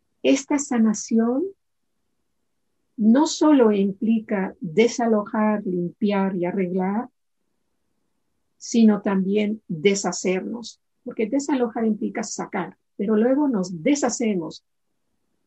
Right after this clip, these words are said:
dejamos ir todo aquello que ya no nos sirve. Este proceso de comprensión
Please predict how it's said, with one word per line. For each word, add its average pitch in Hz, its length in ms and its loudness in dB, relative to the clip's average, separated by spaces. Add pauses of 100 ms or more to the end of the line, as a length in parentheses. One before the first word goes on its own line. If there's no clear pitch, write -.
(760)
dejamos 254 540 -2
ir 185 260 -2 (520)
todo 285 520 2
aquello 214 600 0
que 190 140 -4
ya 190 140 0
no 196 100 0
nos 180 180 -4
sirve. 175 400 -6 (3500)
Este 302 380 0
proceso 214 680 -2
de 190 160 -6
comprensión 196 1120 -2